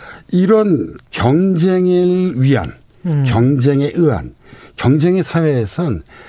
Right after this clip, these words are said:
Speaker 1: 그러니까 자기들이 겪은 경쟁을 자기 아이에게 되풀이하고 싶지 않다고 많은 이야기들을 합니다.
Speaker 2: 왜 이렇게 힘든 세상에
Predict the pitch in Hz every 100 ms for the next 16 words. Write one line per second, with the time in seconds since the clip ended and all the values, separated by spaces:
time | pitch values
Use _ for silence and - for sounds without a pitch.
0 | - - - - 131 143 170 196 196 190
1 | 151 139 - 180 151 147 139 143 143 180
2 | - 139 120 113 135 131 - 143 143 -
3 | 226 185 175 - - 104 117 139 139 143
4 | 87 107 143 110 101 90 90 107 101 160
5 | 90 71 - - _ 135 131 175 220 214
6 | 151 131 165 - 175 156 - - 277 247
7 | 214 175 - - 190 165 175 160 143 156
8 | 208 277